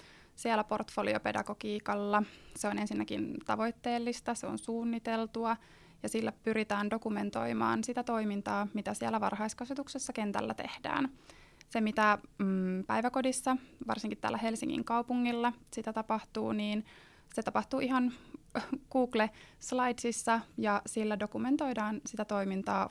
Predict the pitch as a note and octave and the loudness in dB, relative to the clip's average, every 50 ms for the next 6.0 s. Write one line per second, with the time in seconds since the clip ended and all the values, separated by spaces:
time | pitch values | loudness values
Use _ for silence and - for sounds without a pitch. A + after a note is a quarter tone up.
0 | - - - - - - - D4 A3 - - - - - C4 - - - - - | -2 -4 -2 -2 -2 -2 -2 -2 -2 -2 -4 -4 -4 -4 -4 -6 -8 -18 -20 -20
1 | - - - - - - - - - - - - - - - _ - - - - | -20 -20 -20 -20 -20 -20 -20 -20 -20 -20 -20 -20 -20 -20 -20 _ -16 -16 -14 -4
2 | - A#3 A3 A3 A#3 A#3 C4+ B3+ C4 B3 A#3 A3 G#3+ G#3 G#3+ - - - - - | -2 -2 0 0 0 2 2 2 2 2 2 2 2 0 0 -2 -8 -14 -20 -10
3 | - - A3 G#3+ G#3 G#3+ G#3 - G3+ F#3+ G3 - - - G#2 G#2 - G#2 A2 A2+ | -4 0 0 0 0 0 -2 -2 -2 -2 -2 -2 0 0 0 2 2 2 0 0
4 | - - - - - A2 - A2 A#2 A#2 - B3 B3 A#3+ - - - A3+ A3 A3 | -2 -6 -12 -8 -4 -2 -2 0 0 0 0 0 0 0 -2 -2 -2 -2 -2 -2
5 | A3 A#3 B3 B3+ B3+ B3+ B3+ B3 - - - - - E4 D4 - - - - - | -4 -4 -2 -2 -2 -2 -2 -2 -4 -6 -10 -8 -8 -6 -6 -4 -6 -8 -10 -14